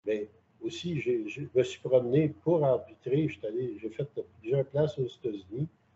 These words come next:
J'aime ça. C'est ça qui me fait,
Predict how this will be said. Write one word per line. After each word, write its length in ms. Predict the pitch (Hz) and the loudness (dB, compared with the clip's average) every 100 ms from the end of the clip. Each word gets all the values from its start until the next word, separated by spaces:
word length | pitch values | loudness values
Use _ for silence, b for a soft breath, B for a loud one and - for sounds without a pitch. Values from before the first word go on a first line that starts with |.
| _ _ - | _ _ -8
J'aime 340 | - 135 107 | 0 2 0
ça. 180 | - 113 110 - - _ _ _ _ _ _ _ _ | -4 -6 -6 -8 -20 _ _ _ _ _ _ _ _
C'est 240 | - - 120 | -12 -6 -2
ça 200 | - 160 | 2 2
qui 180 | 151 | 2
me 80 | 123 | -4
fait, 540 | 110 - 131 123 107 | -2 0 2 2 -4